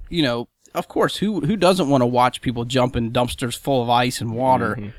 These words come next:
Speaker 1: So they, they orient them close to where spectators can make it there before you. So, yeah.
Speaker 2: So we climb up on the edge. We're looking at each other, and my adrenaline is pumping. I look over at him.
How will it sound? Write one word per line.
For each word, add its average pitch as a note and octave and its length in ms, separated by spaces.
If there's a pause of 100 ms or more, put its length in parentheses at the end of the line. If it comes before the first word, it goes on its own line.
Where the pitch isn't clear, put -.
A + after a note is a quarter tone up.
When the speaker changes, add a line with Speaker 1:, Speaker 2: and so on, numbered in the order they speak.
Speaker 1:
So - 140
they, B2+ 200
they B2+ 180
orient D3 580
them B2 280
close C3 300
to B2+ 100
where A#2 160
spectators A#2+ 600
can A2 160
make A#2 240
it G#2+ 120
there A2+ 300
before A#2+ 580
you. A#2+ 440 (500)
So, A2 500
yeah. A2+ 500
Speaker 2:
So - 380
we A#2+ 120
climb D3+ 280
up C#3 160
on C3+ 100
the - 160
edge. G#2 420 (280)
We're G2+ 160
looking E3 200
at D3+ 100
each C#3 140
other, C3 200 (200)
and A#2+ 140
my D#3 180
adrenaline D3+ 440
is - 220 (260)
pumping. B2+ 420 (520)
I G#2+ 100
look C#3+ 260
over E3+ 200
at E3+ 100
him. D3 340